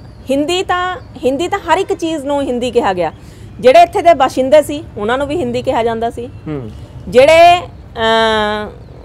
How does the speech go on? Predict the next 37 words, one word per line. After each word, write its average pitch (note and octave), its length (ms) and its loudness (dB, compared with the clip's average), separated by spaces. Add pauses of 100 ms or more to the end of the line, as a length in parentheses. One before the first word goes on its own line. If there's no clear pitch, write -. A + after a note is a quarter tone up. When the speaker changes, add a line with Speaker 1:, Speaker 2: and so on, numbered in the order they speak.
(200)
Speaker 1:
ਇੱਥੇ A#3 240 2
ਦਾ D4 100 6
ਲਿਬਾਸ A#3+ 440 4
ਸੀ, C#4+ 140 0
ਇੱਥੇ C4+ 200 0
ਦੇ C4+ 100 0
ਤਿਉਹਾਰ A3 460 2
ਸੀ, C4+ 200 -4
ਇੱਥੇ B3+ 200 0
ਦੇ A3+ 80 0
ਮੇਵੇ A3 320 2
ਸੀ, D#4 160 -8
ਉਹ E4 120 2
ਹਰ C#4+ 140 2
ਚੀਜ਼ E4+ 280 -4
ਨੂੰ E4 160 -4
ਉਹਨੂੰ F4 160 -4
ਹਿੰਦੀ C#4 320 -6
ਕਹਿੰਦੇ F#3+ 280 -4
ਸੀ E3+ 120 -6
Speaker 2:
ਹੂੰ। C#3+ 120 -6 (160)
Speaker 1:
ਕਿ A3 60 -2
ਇਹਦਾ, A3+ 180 0
ਇਹ C4 220 0
ਹਿੰਦੁਸਤਾਨ A3+ 560 -4
ਨਾਲ G3+ 200 -4
ਇਹਦਾ A3+ 140 -2
ਤਾਲੁਕ E3+ 440 -6
ਹੈ। C#3 120 -12 (680)
ਤੇ A3+ 320 2 (600)
ਹਿੰਦੂ C4 240 0
ਦਾ E4 140 6
ਅਰਥ D#4 140 -2
ਤਾਂ D#4+ 140 -2
ਕਾਲਾ D4+ 280 -2
ਹੈ E4 180 -4
ਹੀ। E4 160 -8